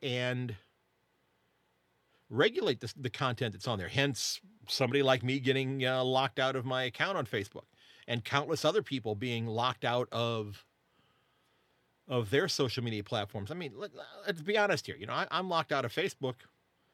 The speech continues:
Al Qaeda still has a Twitter page. Like, the Taliban still has a Twitter page. I haven't beheaded anybody.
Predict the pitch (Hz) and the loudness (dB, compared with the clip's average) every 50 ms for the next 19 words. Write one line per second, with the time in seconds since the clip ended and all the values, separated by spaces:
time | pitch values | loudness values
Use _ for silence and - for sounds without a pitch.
0 | _ _ _ _ _ _ - - - 180 180 - - 202 208 180 147 - - 160 | _ _ _ _ _ _ -12 -6 -6 -6 -4 0 2 2 4 2 0 0 0 -2
1 | 151 151 156 151 143 151 156 135 123 - _ _ _ _ _ - - 208 208 175 | 0 2 0 0 0 0 -2 -2 -4 -10 _ _ _ _ _ -4 -4 -2 -2 0
2 | 131 147 127 92 78 - - - _ _ _ _ _ _ _ _ _ _ _ _ | 0 0 -2 -2 -2 -8 -16 -20 _ _ _ _ _ _ _ _ _ _ _ _
3 | _ _ _ _ _ _ _ _ _ _ _ _ - 147 165 165 - - 190 202 | _ _ _ _ _ _ _ _ _ _ _ _ -10 -10 -8 -6 -4 -2 0 2
4 | 202 180 143 135 120 117 - - 139 120 127 117 107 104 - - 120 107 101 - | 2 2 2 2 0 0 0 0 0 0 0 0 -2 -4 -2 -2 -2 -2 0 -2
5 | 113 87 76 - - - _ _ _ _ _ _ _ _ _ _ _ _ _ _ | -2 -2 -2 -8 -16 -20 _ _ _ _ _ _ _ _ _ _ _ _ _ _
6 | _ _ _ _ _ _ _ _ _ _ _ _ - - - 156 143 127 113 104 | _ _ _ _ _ _ _ _ _ _ _ _ -8 -2 -2 0 0 0 0 0
7 | 117 113 120 123 123 123 123 120 117 120 110 120 120 127 135 | 0 2 2 2 2 2 0 -2 -2 0 0 0 0 0 -2